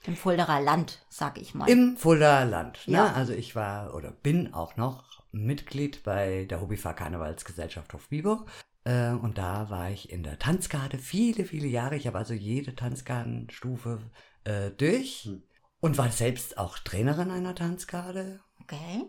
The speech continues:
Speaker 2: Und die waren auch sehr gut. Die habe ich damals auch mit, die haben damals zur Hessen-Juniorenmeisterschaft mitgetanzt. Ähm, also
Speaker 1: Sehr
Speaker 2: das
Speaker 1: gut.
Speaker 2: war schon wirklich, hat viel, viel Spaß gemacht. Und zweitausendsieben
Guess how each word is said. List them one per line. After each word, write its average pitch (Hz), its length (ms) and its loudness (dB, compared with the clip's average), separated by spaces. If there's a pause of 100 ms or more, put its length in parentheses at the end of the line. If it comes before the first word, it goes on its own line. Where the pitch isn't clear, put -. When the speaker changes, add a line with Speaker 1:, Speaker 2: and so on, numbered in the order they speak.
(120)
Speaker 2:
Und 110 580 -4
die 110 80 -6
waren 101 140 -6
auch 90 100 -8
sehr 90 180 -8
gut. - 500 -10
Die 90 100 -10
habe 87 120 -12
ich - 60 -20
damals 98 360 -6
auch 101 240 -10 (260)
mit, 123 540 -8 (200)
die 101 80 -8
haben 92 120 -6
damals 90 480 -6
zur - 140 -8
Hessen-Juniorenmeisterschaft 131 1600 -4
mitgetanzt. 113 760 -8 (280)
Ähm, 110 680 -6
also - 160 -8
Speaker 1:
Sehr 202 80 -4
Speaker 2:
das - 100 -6
Speaker 1:
gut. 196 80 -4
Speaker 2:
war 85 120 -6
schon 104 360 -6 (340)
wirklich, - 360 -8
hat 98 100 -10 (140)
viel, 226 220 4
viel 214 160 -6
Spaß 156 300 0
gemacht. 147 260 -2
Und 131 140 -4
zweitausendsieben 170 1040 2